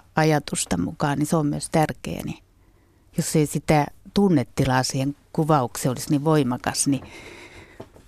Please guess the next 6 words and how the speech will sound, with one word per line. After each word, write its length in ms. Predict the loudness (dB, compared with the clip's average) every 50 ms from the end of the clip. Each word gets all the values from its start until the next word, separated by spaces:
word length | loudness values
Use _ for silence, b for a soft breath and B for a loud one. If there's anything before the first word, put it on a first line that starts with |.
| _ _ _ -20 -20 _ -20 -20 _ _ 0
en 100 | 2 2
mä 120 | 4 2 0 2
tiedä, 360 | 2 2 4 4 2 2 0 -2 -6 -16 _ -20 _ _ -20 _ _ -20 -20 _ _ _ -4 0
kuvaisinko 640 | 0 2 2 2 2 0 -2 -2 -4 -2 -2 0
mä 140 | 0 2 0
enää 320 | 2 2 2 2 2 0